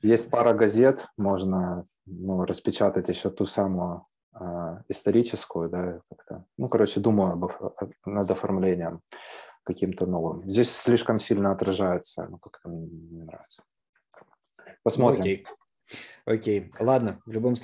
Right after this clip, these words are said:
Speaker 1: А,
Speaker 2: случае.
Speaker 1: спасибо, что позвал, да, был рад поболтать, э, упорядочить немного свои мысли в том числе. И, да, пишите свои комментарии, кто это посмотрит,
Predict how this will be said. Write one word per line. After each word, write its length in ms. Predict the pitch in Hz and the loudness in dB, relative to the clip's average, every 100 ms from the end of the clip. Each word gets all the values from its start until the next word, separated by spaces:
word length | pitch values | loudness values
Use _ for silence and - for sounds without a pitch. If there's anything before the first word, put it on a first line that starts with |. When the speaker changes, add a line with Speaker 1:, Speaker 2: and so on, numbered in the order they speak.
| 117 | -2
Speaker 1:
А, 320 | 107 104 98 | 0 2 2
Speaker 2:
случае. 160 | 95 90 | 0 -6
Speaker 1:
спасибо, 460 | - 127 - 139 | -2 2 4 4
что 180 | 123 127 | 4 4
позвал, 460 | 127 117 127 170 127 | 4 6 8 8 6
да, 160 | 110 | 6
был 200 | 104 101 | 6 4
рад 240 | 101 104 - | 6 2 2
поболтать, 580 | 98 101 101 120 131 - | 2 2 4 4 2 -4
э, 400 | 92 95 90 90 87 90 _ _ _ _ _ | -6 -4 -2 -2 -6 -12 _ _ _ _ _
упорядочить 960 | 104 98 - 117 120 117 113 104 - 110 | -8 -8 -2 2 4 6 6 4 2 0
немного 340 | 101 98 98 | 2 4 2
свои 280 | - 104 123 | 4 6 6
мысли 300 | 117 - 92 | 4 -2 -4
в 60 | |
том 320 | - 92 87 87 | -2 -2 -2 -8
числе. 520 | - - 95 92 87 | -8 -4 2 2 2
И, 420 | 71 95 98 95 92 - | 0 0 2 2 -2 -8
да, 380 | 92 92 95 92 - | -8 0 0 0 -4
пишите 320 | 92 107 110 | -2 -2 -4
свои 240 | - 95 | 0 0
комментарии, 680 | 92 92 95 101 110 107 90 - _ | 2 0 0 4 4 4 2 -4 _
кто 200 | - 92 | -2 0
это 120 | 90 | 0
посмотрит, 600 | - 87 - 113 92 90 | -4 -6 -4 -2 -2 -4